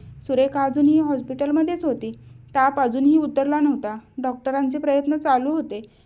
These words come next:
थोडे दिवस दीपा आणि आदित्य आई कधी येणार विचारायचे. हळूहळू त्यांना त्या गोष्टीचा विसर पडला. अविनाश किती धावपळ करत होता. सकाळी सकाळी हॉस्पिट-, हॉस्पिटलमध्ये जायचा. तिकडे थोडा वेळ थांबून आदित्य आणि दीपाच्या शाळेची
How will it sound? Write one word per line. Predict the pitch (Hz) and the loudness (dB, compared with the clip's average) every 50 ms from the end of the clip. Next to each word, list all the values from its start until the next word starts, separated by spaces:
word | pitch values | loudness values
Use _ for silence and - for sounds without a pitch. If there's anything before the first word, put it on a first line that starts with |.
| _ _ _ 285 | _ _ _ -2
थोडे | 269 262 285 294 | 0 2 2 2
दिवस | - 285 277 294 302 294 | 2 0 0 0 0 -2
दीपा | 285 269 254 - 285 285 | -4 -6 -6 -2 0 0
आणि | 285 285 285 285 | 0 2 0 0
आदित्य | 294 277 254 294 285 - 294 294 285 285 285 - - | 0 -2 -2 -4 -6 -4 -4 -4 -4 -6 -8 -12 -6
आई | 240 247 269 277 269 | -4 -4 -4 -2 -2
कधी | 285 269 240 294 | -2 -2 0 0
येणार | 302 302 294 294 294 285 | -2 -2 -2 -2 -2 -2
विचारायचे. | 262 254 254 285 277 277 277 269 - - 233 226 226 226 - _ _ _ _ _ | -4 -4 -4 -2 -2 0 0 -2 -2 -2 -4 -4 -6 -8 -14 _ _ _ _ _
हळूहळू | 269 269 269 277 269 277 294 | -4 -2 -2 0 0 0 -2
त्यांना | 285 294 294 277 277 285 | -2 -2 -2 -2 -2 -2
त्या | 277 285 285 | -2 -2 -2
गोष्टीचा | 262 262 262 262 262 285 269 302 | -2 -2 -2 -4 -4 -6 -4 -4
विसर | 294 262 254 254 - 294 294 | -4 -4 -4 -4 -2 -4 -2
पडला. | 294 269 240 220 220 220 220 226 - _ _ - | -2 -2 -4 -4 -4 -8 -10 -12 -16 _ _ -10
अविनाश | - 247 254 269 277 294 285 294 | -6 -4 -4 -2 -2 -2 -4 -6
किती | - 285 269 269 330 | -8 -8 -6 -6 -2
धावपळ | 320 339 339 311 294 294 294 285 | -2 0 0 0 0 0 0 0
करत | 285 277 262 254 254 | 0 -2 -2 -2 -2
होता. | 262 247 254 247 226 233 - - - _ _ _ _ - | -4 -4 -4 -4 -6 -8 -10 -14 -20 _ _ _ _ -10
सकाळी | 262 262 269 269 269 269 | -10 -6 -2 -2 -2 -2
सकाळी | 269 285 285 285 285 294 | -2 -6 -4 -2 -2 0
हॉस्पिट-, | 294 285 247 254 - 247 - - - - _ _ | 0 -2 -2 -6 -8 -14 -16 -18 -20 -20 _ _
हॉस्पिटलमध्ये | 240 262 254 254 - 285 269 311 320 320 330 294 311 311 | -8 -8 -8 -6 -6 -4 -2 0 2 2 2 0 0 0
जायचा. | 269 254 226 220 214 226 214 220 226 - _ _ _ _ _ _ - | 0 0 -2 -2 -4 -8 -10 -10 -12 -18 _ _ _ _ _ _ -16
तिकडे | 247 - 262 247 277 277 | -12 -4 -2 0 0 0
थोडा | 311 294 269 269 277 | 0 0 0 2 2
वेळ | 294 285 285 | 2 2 2
थांबून | 302 302 285 277 277 269 277 277 - - | 0 2 2 2 2 2 -2 -4 -8 -8
आदित्य | - 254 226 262 262 262 294 | -6 -6 -4 -6 -4 -4 -2
आणि | 277 277 294 | 0 0 0
दीपाच्या | 277 240 262 254 247 254 254 294 294 | 0 0 -2 -4 -4 -4 -2 -4 -4
शाळेची | 294 302 262 240 254 - 262 - 302 | -4 -4 -4 -4 -4 -6 -8 -8 -8